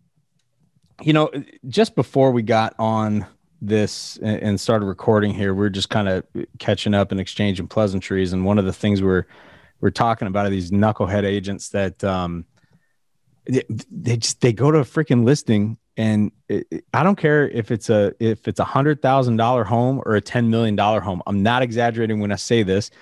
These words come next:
I have seen cell phone photos on, on listings of all price ranges. You were actually just expressing to me a time that, like,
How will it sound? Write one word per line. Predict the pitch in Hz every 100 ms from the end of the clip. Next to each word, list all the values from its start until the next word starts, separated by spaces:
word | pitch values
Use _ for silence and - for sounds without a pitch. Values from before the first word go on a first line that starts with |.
| - _
I | - 110
have | 131
seen | - 131 117 110
cell | 117 113
phone | - 113 101
photos | 107 104 104 101 98 -
on, | 101 101 98 95 92 _ _ _
on | 104 107
listings | 110 110 113 104
of | 98 92 -
all | 110 110 117 123 120 -
price | 123 117 -
ranges. | 92 90 95 - - _ _ _ _ _ _ _ _ _ _ -
You | 104 127
were | 156
actually | 120 107 117
just | 107 110
expressing | - - 113 104 110
to | 104
me | 107
a | 98
time | - 110 104
that, | 104 -
like, | 101 95 90